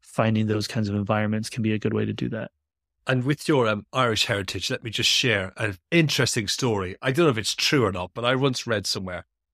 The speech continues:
Speaker 2: that somebody had done some research on all these kind of cultural stereotypes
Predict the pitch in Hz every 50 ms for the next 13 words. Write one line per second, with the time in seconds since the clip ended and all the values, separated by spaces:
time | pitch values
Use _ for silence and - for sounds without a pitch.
0 | _ - 120 110 - - - 131 120 110 110 110 104 101 - 127 120 113 - 117
1 | 107 104 101 - - 92 - - 107 90 - 117 123 110 98 - - 104 95 -
2 | - - 143 131 - - - 127 120 - - - 127 127 139 143 139 - - -
3 | 165 185 190 - - - -